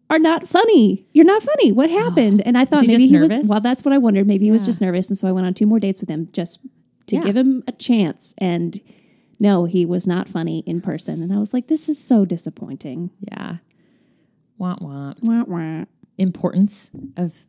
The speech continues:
Speaker 2: interacting face-to-face.
Speaker 1: And I went to his house and it was super messy. So.
Speaker 2: Oh, not a fan.
Speaker 1: Well, it
Speaker 2: You're
Speaker 1: just
Speaker 2: like, "Where's
Speaker 1: seems
Speaker 2: your Friday
Speaker 1: weird.
Speaker 2: routine?"
Speaker 1: It just seems
Speaker 2: <laughs>
Speaker 1: weird to, like, invite a date over to your house and not
Speaker 2: Yeah.
Speaker 1: bother to clean up at all.
Speaker 2: Or did they clean?
Speaker 1: Oh.
Speaker 2: And that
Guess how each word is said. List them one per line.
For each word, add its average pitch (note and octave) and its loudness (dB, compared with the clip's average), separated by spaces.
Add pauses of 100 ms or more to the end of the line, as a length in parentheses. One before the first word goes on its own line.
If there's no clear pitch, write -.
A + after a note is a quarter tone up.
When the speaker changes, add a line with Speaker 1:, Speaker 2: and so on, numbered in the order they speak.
Speaker 2:
interacting E3 -6
face-to-face. D3+ -10
Speaker 1:
And C4+ 2
I - 4
went A#3 2
to G#3 -4
his F#3 -6
house F3 -2
and - -8
it - -8
was - -10
super - -10
messy. D3+ -12
So. D3 -14 (300)
Speaker 2:
Oh, C#3 -12
not D3+ -8
a D3+ -10
fan. C#3+ -10 (120)
Speaker 1:
Well, C#4+ -2 (120)
it E4+ -6
Speaker 2:
You're F#3+ 0
Speaker 1:
just F#3+ -2
Speaker 2:
like, - -20
"Where's A#3+ 2
Speaker 1:
seems D4+ 4
Speaker 2:
your F3+ 0
Friday F#3 4
Speaker 1:
weird. A3+ 2
Speaker 2:
routine?" A3 0
Speaker 1:
It C4+ -2
just F4 0
seems A#3 2
Speaker 2:
<laughs> - -
Speaker 1:
weird B3+ 4
to, G#3 0
like, F3+ -4 (260)
invite G3+ 2
a F#3 0
date F#3+ -2
over C3 -4
to - -16
your D#3 -6
house D#3 -8
and - -10 (140)
not F#3 -6
Speaker 2:
Yeah. - -12
Speaker 1:
bother - -8
to - -8 (420)
clean - -10
up - -12
at - -10
all. E3+ -6
Speaker 2:
Or F3+ 0
did F3+ -4
they F#3 -2
clean? - -14 (240)
Speaker 1:
Oh. F3 4
Speaker 2:
And D3+ 2
that D#3 0